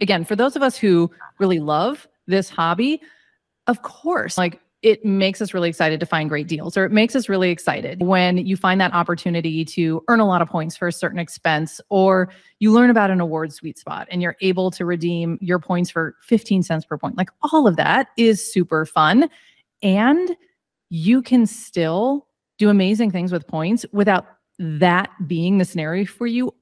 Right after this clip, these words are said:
all the time. Like, what I see is so many people, again, only because they have never been introduced to this world,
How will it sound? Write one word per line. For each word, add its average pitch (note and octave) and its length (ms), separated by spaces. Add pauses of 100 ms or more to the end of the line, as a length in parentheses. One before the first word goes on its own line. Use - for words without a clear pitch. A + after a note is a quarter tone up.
all F3 240
the D#3+ 100
time. F3 280
Like, F3 160 (100)
what G#3 180
I A3+ 200
see A3+ 260
is E3+ 160 (240)
so G#3 320
many G#3 240
people, F#3 320
again, F3+ 300
only A3 240
because F3+ 500 (300)
they F3 280
have F#3 140
never F#3 160
been F#3 140
introduced F3+ 640
to A#3+ 60
this A3+ 220
world, B3+ 360